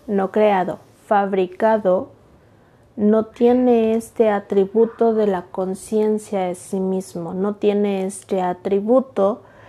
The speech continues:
de que el momento presente le haga brotar una emoción y así observar esta emoción, reconocer esta emoción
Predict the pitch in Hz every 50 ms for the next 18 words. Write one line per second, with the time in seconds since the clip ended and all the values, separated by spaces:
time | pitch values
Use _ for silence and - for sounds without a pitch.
0 | - - - - - - 202 190 196 190 196 - 202 196 202 196 196 196 196 208
1 | 214 233 247 262 277 262 269 - 269 269 - 240 220 208 208 - - 214 202 208
2 | 208 202 - 208 202 196 190 185 180 180 190 202 196 202 196 - 190 185 175 165
3 | - - _ - 214 214 220 214 214 - - - - 214 226 226 226 220 214 196
4 | 180 175 170 175 165 - - - - - 190 196 202 226 254 285 - - - -
5 | - _ _ _ 220 214 208 208 202 202 202 - - 262 277 311 330 320 320 -
6 | - - 214 196 196 202 196 196 208 214 214 214 - - 208 190 180 185 180 175
7 | 175 180 - - 196 190 190 202 226 254 - - _ _ _ - - 196 196 185
8 | - - 247 262 294 302 294 269 247 - - 208 196 202 196 196 196 - - -
9 | 185 185 175 180 180 180 180 175 170 165 - - - - 190 180 185 214 262 277